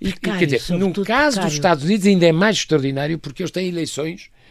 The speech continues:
Speaker 1: de, de quatro em quatro anos. A maior potência do mundo. Eh, com o sistema de escrutínio permanente. Mas as pessoas têm que decompor os quatro anos, porque um presidente, basicamente, para fazer o seu mandato, tem um ano. No segundo já tem eleições para o Congresso,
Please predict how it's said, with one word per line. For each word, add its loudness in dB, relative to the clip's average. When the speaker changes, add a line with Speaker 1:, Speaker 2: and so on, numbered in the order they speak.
Speaker 1:
de, -2
de -8
quatro 2
em -2
quatro -2
anos. -4
A 2
maior 4
potência -2
do -2
mundo. 0
Eh, 4
com 2
o 0
sistema -4
de -10
escrutínio -2
permanente. -4
Mas -10
as -10
pessoas -10
têm -6
que -10
decompor -6
os -6
quatro -6
anos, -4
porque -10
um 0
presidente, -2
basicamente, -4
para -10
fazer -10
o -12
seu -8
mandato, -8
tem -4
um -4
ano. -4
No 0
segundo -2
já 0
tem 0
eleições -4
para -8
o -12
Congresso, -6